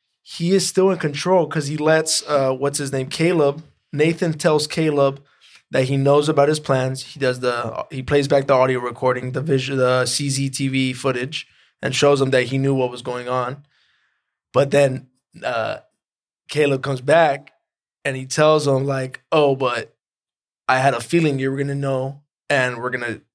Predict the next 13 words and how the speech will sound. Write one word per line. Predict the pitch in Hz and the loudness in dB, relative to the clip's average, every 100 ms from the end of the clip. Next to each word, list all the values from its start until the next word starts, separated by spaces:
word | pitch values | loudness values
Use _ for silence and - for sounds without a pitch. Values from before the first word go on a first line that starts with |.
| - | -18
know | 131 135 135 | -8 -2 2
already | 131 127 131 | 2 2 0
of, | 131 127 | 0 -2
of | 123 127 | -4 -4
the | 123 | -4
plans | 147 139 131 | 0 0 0
going | 135 127 | -2 0
on. | 127 | -2
So | 135 131 | 2 2
I | |
did | 131 135 | 2 -2
my | 127 143 160 | 2 4 4
plans | 156 143 131 127 - | 2 0 0 -2 -8